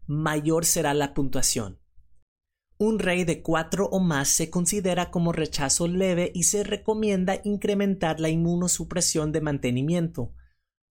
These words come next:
mientras un rei de cinco o más se considera como rechazo severo y el uso de esteroides está indicado. El rei y su algoritmo pueden ser consultados en línea,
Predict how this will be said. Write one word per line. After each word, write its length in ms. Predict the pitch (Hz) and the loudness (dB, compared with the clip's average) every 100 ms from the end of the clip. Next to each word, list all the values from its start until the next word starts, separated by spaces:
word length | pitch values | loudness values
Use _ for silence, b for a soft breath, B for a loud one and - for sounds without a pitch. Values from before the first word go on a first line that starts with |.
| - | -2
mientras 800 | 208 233 233 - 185 185 - _ | 2 2 0 0 0 0 -2 _
un 200 | 180 190 | 0 0
rei 240 | - 185 | 0 0
de 120 | 185 196 | 2 2
cinco 520 | - 214 214 202 226 | 2 0 -2 0 0
o 140 | 240 | 0
más 320 | 233 208 185 | 0 2 2
se 180 | - 190 | 0 0
considera 640 | - 180 202 190 170 170 165 | 0 0 0 0 0 0 -2
como 400 | 165 160 190 - | 0 0 -2 -4
rechazo 600 | 170 160 - 147 - 180 | -4 -2 0 0 0 0
severo 600 | - 214 196 185 175 185 | 0 2 2 0 0 -2
y 140 | 165 156 | 0 2
el 140 | 151 | 2
uso 280 | 156 - 175 | 2 0 0
de 100 | 180 | -2
esteroides 720 | - 208 190 170 151 151 - | 0 0 0 0 0 0 -2
está 320 | 147 - 131 131 | -2 -2 0 -2
indicado. 760 | 127 143 143 175 165 123 - - - _ _ _ _ _ _ _ | -2 -4 -2 -2 -2 -4 -4 -6 -12 _ _ _ _ _ _ _
El 460 | 185 180 175 170 - | 0 2 0 -2 -4
rei 380 | 202 208 202 196 | 0 2 0 0
y 100 | 165 | 0
su 160 | - | 2
algoritmo 640 | 160 143 156 170 170 170 170 | 0 2 0 0 0 -4 2
pueden 340 | 185 196 202 | 2 2 0
ser 200 | 196 190 | 0 -2
consultados 800 | - 160 - 123 131 131 143 143 | -2 -2 0 -2 0 2 2 2
en 200 | 135 135 | 0 0
línea, 460 | 190 180 139 139 | 0 0 0 -2